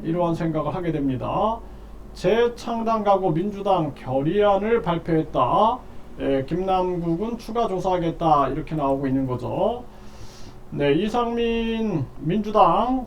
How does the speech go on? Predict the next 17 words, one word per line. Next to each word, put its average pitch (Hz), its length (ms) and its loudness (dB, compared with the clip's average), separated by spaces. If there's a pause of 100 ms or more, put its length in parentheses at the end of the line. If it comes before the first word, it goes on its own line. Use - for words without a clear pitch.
에, 147 600 0
의원은 202 680 2
재창당 214 760 0
각오가 175 840 2
공허하다. 190 880 2 (460)
이재명 214 640 -2
맹종파, 202 1400 0 (540)
에, 135 680 0
조치 208 480 -4
선결해야 226 720 0
한다. 160 380 2 (140)
네, 131 360 -4
이렇게 151 640 -2
비판을 151 640 -2
하고 135 320 -2
있는 135 260 0
거죠. 120 580 -2